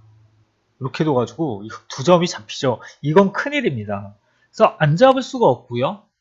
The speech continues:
어, 이렇게 두니까 뭔가 모양이 이상합니다. 근데 이때까지도 백이 사실 딱 죽은 것 같아 보여요. 산다는 게 잘 안 보이는 게 이렇게 두면 이게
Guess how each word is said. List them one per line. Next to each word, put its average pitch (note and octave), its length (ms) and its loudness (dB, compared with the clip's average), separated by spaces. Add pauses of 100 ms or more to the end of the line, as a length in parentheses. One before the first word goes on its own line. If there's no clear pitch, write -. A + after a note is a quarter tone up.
(760)
어, G#3+ 280 -2
이렇게 E3 280 -6
두니까 D3+ 420 -6 (640)
뭔가 E3 180 2
모양이 F3+ 320 6
이상합니다. B2+ 840 0 (280)
근데 A3+ 120 4
이때까지도 B3+ 1500 4
백이 D#3 640 2
사실 D3 440 0 (460)
딱 - 320 0 (340)
죽은 B3 260 -2
것 B3 100 8
같아 D#3+ 260 2
보여요. B2+ 280 2
산다는 A#3+ 560 2
게 G3+ 380 2 (720)
잘 E3+ 120 -2
안 C#3 200 0
보이는 E3 340 4
게 G#3 160 2
이렇게 C#3+ 340 -4
두면 G#3 400 -2
이게 G3+ 300 -4